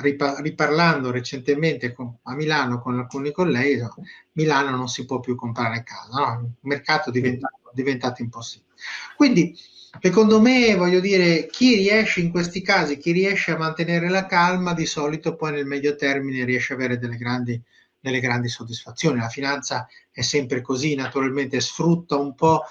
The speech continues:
l'emozione di chi, di chi si lascia prendere un po' la mano, e invece chi mantiene il sangue freddo riesce sempre poi a avere degli ottimi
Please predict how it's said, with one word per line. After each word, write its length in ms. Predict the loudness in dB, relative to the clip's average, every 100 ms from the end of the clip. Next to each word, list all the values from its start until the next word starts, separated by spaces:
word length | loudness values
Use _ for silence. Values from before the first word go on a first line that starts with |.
| -16 -12
l'emozione 800 | 0 2 2 0 2 6 8 6
di 140 | 4 0
chi, 400 | 0 4 4 2 _ _ _
di 220 | _ -4 -2
chi 160 | 0
si 180 | 0 0
lascia 400 | 0 2 2 0
prendere 380 | 0 0 2 0
un 80 | 0
po' 100 | 0
la 140 | 2
mano, 560 | 2 2 0 0 -2 -2
e 80 | -4
invece 460 | -2 0 0 -2 -6
chi 120 | -6
mantiene 380 | -8 -6 -6 -4
il 60 |
sangue 340 | -6 -6 -4 -4
freddo 600 | -2 -2 -2 -2 -2 0
riesce 340 | 0 0 -4
sempre 400 | -4 -6 -6 -8
poi 140 | -4 -2
a 20 |
avere 220 | -2 -2
degli 220 | -2 -2
ottimi 420 | -4 -4 -8 -8